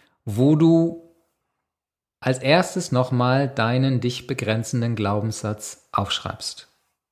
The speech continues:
Zum Beispiel, „Ich bin nicht gut genug.“ Nachdem du das gemacht hast, stell dir die Frage,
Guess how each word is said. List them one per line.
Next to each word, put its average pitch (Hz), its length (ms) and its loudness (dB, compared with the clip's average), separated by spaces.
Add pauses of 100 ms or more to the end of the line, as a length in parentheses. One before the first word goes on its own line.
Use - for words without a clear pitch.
(320)
Zum 107 160 0
Beispiel, 135 500 2 (160)
„Ich - 160 -6
bin 127 120 0
nicht 131 160 0
gut - 160 -8
genug.“ 101 300 -8 (2500)
Nachdem 196 380 4
du 247 60 4
das 220 200 2
gemacht 190 460 0
hast, - 580 -4 (460)
stell 175 320 6
dir 180 80 -2
die 190 80 -2
Frage, 170 880 4